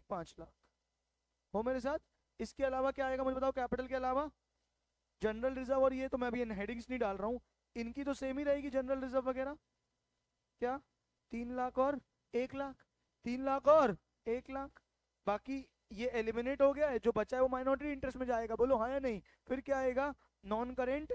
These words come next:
liability। नॉन करेंट liability क्या आएगा बताओ मुझे नॉन करेंट liability में? पाँच लाख और चार लाख कितना आ जाएगा? नौ लाख। और साथ में क्या जाएगा, Minority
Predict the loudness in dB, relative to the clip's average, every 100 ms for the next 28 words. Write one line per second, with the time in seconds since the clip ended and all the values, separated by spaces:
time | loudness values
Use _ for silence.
0 | -10 -8 -6 -4 -4 -6 -10 -12 -16 _
1 | _ _ _ _ _ _ _ _ _ _
2 | _ _ _ _ -6 -4 -8 -6 -8 -12
3 | -18 -10 -10 -8 -10 -12 -14 _ -6 -4
4 | -6 -6 -6 -6 -6 -8 -8 -12 -8 -8
5 | -8 -8 -8 -10 -12 _ _ _ _ -8
6 | -8 -6 -8 -4 -4 -2 -4 -4 -8 -8
7 | -6 -4 -2 -2 -4 -8 _ _ _ -6
8 | -2 -2 -4 -6 _ _ _ -4 -4 -2
9 | -6 -6 -10 -6 -4 -4 -6 -6 -8 -10
10 | _ _ -8 -8 -4 -4 -4 -4 -4